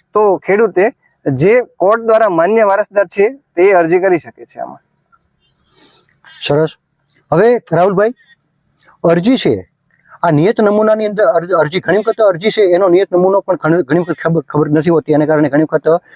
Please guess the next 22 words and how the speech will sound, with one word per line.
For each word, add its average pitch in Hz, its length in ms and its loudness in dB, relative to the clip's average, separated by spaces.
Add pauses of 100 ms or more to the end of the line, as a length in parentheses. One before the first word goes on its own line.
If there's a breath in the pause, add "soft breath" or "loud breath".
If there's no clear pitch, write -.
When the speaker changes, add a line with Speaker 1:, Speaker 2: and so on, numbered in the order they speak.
(120)
Speaker 2:
મુશ્કેલી 156 300 0
ઊભી 156 120 0
થતી 165 220 -2
હોય 160 120 2
છે. 135 140 -2
તો - 320 -6
આ - 20 2
નિયત 190 340 2
નમૂનાની 208 560 2
અરજી 160 300 0
છે 190 120 -2
એ 214 260 2
ખેડૂતો - 460 -4
ક્યાંથી 185 340 -2
મેળવી 151 180 2
શકે 143 240 -6
છે, 202 120 -2
અરજદાર 185 340 0
ક્યાંથી 180 280 -2
મેળવી 120 180 2
શકે 104 260 -10
છે? 101 160 -18